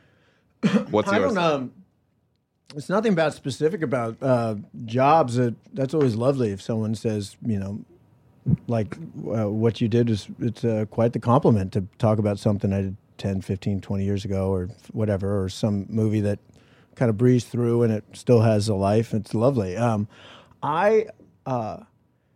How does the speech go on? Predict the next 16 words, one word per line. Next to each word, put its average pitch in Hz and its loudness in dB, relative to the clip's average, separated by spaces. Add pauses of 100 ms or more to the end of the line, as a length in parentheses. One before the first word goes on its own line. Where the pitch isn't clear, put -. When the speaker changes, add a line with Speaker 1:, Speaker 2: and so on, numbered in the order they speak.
(160)
Speaker 1:
and 147 0
you'd 143 0
think 208 0
I 143 4
would 127 0
have 110 -6
figured 135 0
this 120 -2
out 117 0
now, 101 -6
but 110 -6
I 180 2
l-, 147 -4 (140)
literally 226 -2
kind 175 -2
of 120 -6